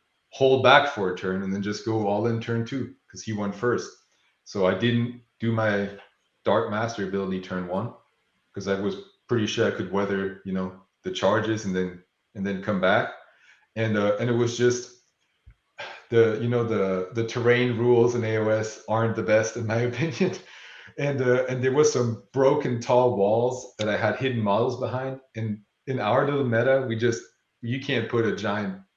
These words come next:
you know, model somewhere where it can't be. But that's how the rules are written. So I thought I had Be'lakor and the Sloppity perfectly, you know,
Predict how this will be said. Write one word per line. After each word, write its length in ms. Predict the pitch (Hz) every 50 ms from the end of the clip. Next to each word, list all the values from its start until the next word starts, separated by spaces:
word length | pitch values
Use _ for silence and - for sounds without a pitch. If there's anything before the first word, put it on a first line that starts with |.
| _ _
you 100 | - 113
know, 120 | 113 110 107
model 580 | 104 104 101 107 113 113 113 113 113 - - -
somewhere 340 | - - - 113 113 110 110
where 140 | 98 107 98
it 180 | 92 90 -
can't 280 | - - 110 107 104 -
be. 280 | 98 98 101 104 107 - _ _ _ _ _ _ _ _ _
But 280 | 107 107 104 - - - _ _ _
that's 200 | 117 117 113 -
how 140 | - 113 113
the 100 | 113 107
rules 280 | 98 107 113 120 117 107
are 80 | 104
written. 260 | 95 104 120 - 104 101
So 220 | 95 - 101 95
I 160 | 101 110 120
thought 260 | 117 - 139 123 120
I 80 | 117 104
had 200 | 92 101 95 92
Be'lakor 560 | 92 107 107 113 113 113 - - 113 107 113 117
and 80 | 107
the 60 | 92
Sloppity 640 | 92 - - 107 107 113 110 - 117 110 117 117 120 - _ _ _ _
perfectly, 680 | - 120 123 120 127 123 117 113 113 110 107 104 - - _ _ _ _ _ _ _ _ _ _ _ _ _ _ _ _
you 100 | 135 123
know, 320 | 117 110 104 101 - -